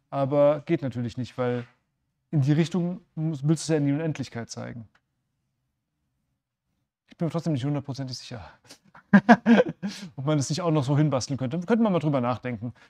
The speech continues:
Vielleicht weiß es jemand, der jetzt das YouTube-Video schaut,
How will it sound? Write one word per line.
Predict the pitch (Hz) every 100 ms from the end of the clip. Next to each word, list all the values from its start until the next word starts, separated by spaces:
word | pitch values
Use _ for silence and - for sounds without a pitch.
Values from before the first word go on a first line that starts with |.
| _
Vielleicht | 214 208
weiß | 202 185
es | 180
jemand, | 196 180 180 175 -
der | 165
jetzt | 156 156
das | 127
YouTube-Video | 190 180 175 170 160 160
schaut, | - 151 156 156 -